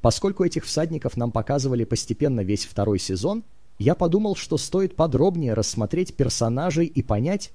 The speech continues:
почему именно им повезло соединиться с драконом, не сгорев дотла. Итак, давайте перейдем к видео и разберемся в этом.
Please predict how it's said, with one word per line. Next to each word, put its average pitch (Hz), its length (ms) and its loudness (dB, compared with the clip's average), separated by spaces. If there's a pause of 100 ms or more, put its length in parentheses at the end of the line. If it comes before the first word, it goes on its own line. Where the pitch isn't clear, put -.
почему 139 400 4
именно 170 420 -2
им 147 300 0
повезло 95 460 0
соединиться 101 680 -2
с 87 80 -6
драконом, 160 640 -2
не 110 160 4
сгорев 95 380 2
дотла. 80 440 -4 (1000)
Итак, 185 320 6
давайте 147 380 4
перейдем 135 420 2
к - 80 -6
видео 180 360 2
и 160 180 2
разберемся 120 600 2
в 76 40 -4
этом. - 300 -4